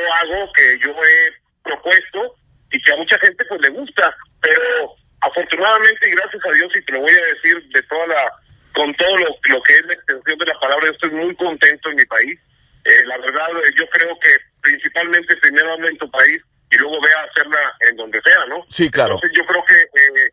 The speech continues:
Speaker 1: comprobado, comprobado que Martín Fabio, Pepe Garza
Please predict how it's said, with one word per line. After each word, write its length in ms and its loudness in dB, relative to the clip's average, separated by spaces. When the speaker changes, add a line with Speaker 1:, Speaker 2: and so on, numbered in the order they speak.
Speaker 1:
comprobado, 720 -2
comprobado 600 -2
que 160 0
Martín 380 -4
Fabio, 380 0
Pepe 220 0
Garza 260 -2